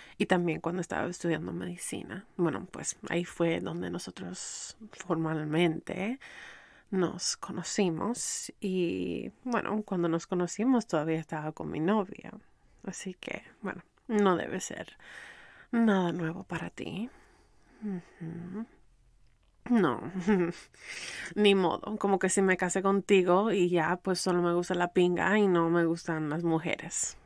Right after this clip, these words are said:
Pf, por favor, no seas gilipollas. <laughs> Mm, bueno, pues, nunca pensé en discutir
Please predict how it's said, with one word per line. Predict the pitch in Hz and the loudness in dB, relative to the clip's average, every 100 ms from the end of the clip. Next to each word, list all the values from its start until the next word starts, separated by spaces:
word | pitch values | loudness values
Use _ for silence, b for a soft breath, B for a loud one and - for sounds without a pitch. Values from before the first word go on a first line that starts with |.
| - | -10
Pf, | - - - | -8 -8 -8
por | - | -8
favor, | - - - - - B B B B B B - | -4 -4 -4 -12 -18 B B B B B B -2
no | 180 | -2
seas | - 156 | 0 -4
gilipollas. | - - - - - - - - _ B B B B B B B | -4 -10 -10 -16 -14 -16 -18 -20 _ B B B B B B B
<laughs> | 320 - 302 285 - 269 269 262 - - _ - - B B B B B B B B _ _ _ _ _ - | 10 12 12 12 12 12 8 4 -4 -20 _ -14 6 B B B B B B B B _ _ _ _ _ 2
Mm, | 247 226 202 | 4 6 6
bueno, | 202 185 | 4 4
pues, | - 175 - - _ _ _ _ - | 2 0 0 -4 _ _ _ _ -4
nunca | 214 208 208 196 190 - - 185 175 - - | 0 2 4 2 0 -4 -2 0 0 -4 -6
pensé | 170 160 160 - - - 180 156 160 185 208 - | -6 -4 -6 -4 -2 0 0 -2 -4 -10 -12 -6
en | - 170 160 - - - - 196 208 208 214 b b b - | 0 0 0 -4 -8 -8 -6 -6 -6 -10 -16 b b b -2
discutir | 208 202 202 - - 185 - 180 180 | 2 6 4 2 -2 -2 2 4 4